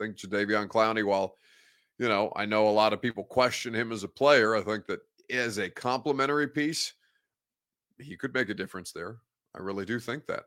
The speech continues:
and that would definitely be, you know, worth paying attention to in the A F C South. I know you guys didn't have a pleasant experience with him, but, uh, Cleveland, and Cleveland was fine to see him go. But I think for a year, it's, it's definitely worth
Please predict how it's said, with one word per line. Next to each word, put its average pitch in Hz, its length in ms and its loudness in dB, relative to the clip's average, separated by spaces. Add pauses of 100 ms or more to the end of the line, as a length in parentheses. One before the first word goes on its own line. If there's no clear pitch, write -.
and - 100 -20
that 82 140 -10
would 87 180 -12 (320)
definitely 107 460 -6 (100)
be, 117 460 -2 (500)
you 104 100 -8
know, 107 120 0
worth 110 320 -4
paying 127 180 2
attention 120 440 0
to 113 120 -2
in 107 60 -4
the 101 160 2
A 98 60 0
F 92 80 -6
C 95 120 -6
South. 98 300 0
I 110 60 -2
know 104 280 2 (800)
you 135 80 -10
guys 131 220 6
didn't 107 180 -4
have 101 120 -2
a 95 40 -12
pleasant 98 300 0
experience 92 480 -4
with 95 140 -4
him, 101 100 -8 (760)
but, 131 260 10
uh, 113 280 10 (120)
Cleveland, 151 460 6
and 117 220 -2
Cleveland 131 400 4
was 113 160 0
fine 123 340 6
to 110 60 -4
see 127 180 0
him 101 140 -4
go. 135 400 10 (400)
But 113 100 2
I 123 100 8
think 139 200 4
for 123 160 0
a 110 60 2
year, 123 340 0 (260)
it's, - 360 -16 (180)
it's - 260 -20
definitely 110 320 -8
worth 101 440 -12